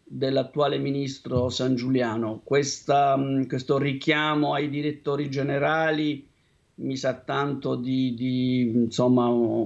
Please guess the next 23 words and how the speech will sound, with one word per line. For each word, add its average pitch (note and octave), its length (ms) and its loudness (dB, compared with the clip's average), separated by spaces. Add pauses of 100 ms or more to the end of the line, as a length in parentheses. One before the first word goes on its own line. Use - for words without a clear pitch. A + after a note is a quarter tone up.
(200)
propaganda. B2 1040 -2
Eh, A#2+ 60 -10 (140)
mm, B2 160 -4 (1120)
io D#3 540 4
conosco D3+ 540 0
i D3 60 0
dire-, C#3+ 360 -2
molti D#3 380 0
direttori C#3+ 400 0
di C#3 60 -4
museo D#3 640 2
e - 20 -4
so C#3+ 340 -2
che C#3 120 -6
i C3+ 200 -2
direttori C3+ 380 0
dei C3+ 100 2
musei D3 720 4
sono C3 400 -2
presenti B2+ 680 0
nei A#2+ 120 2
musei C3 500 2
nei, B2 200 0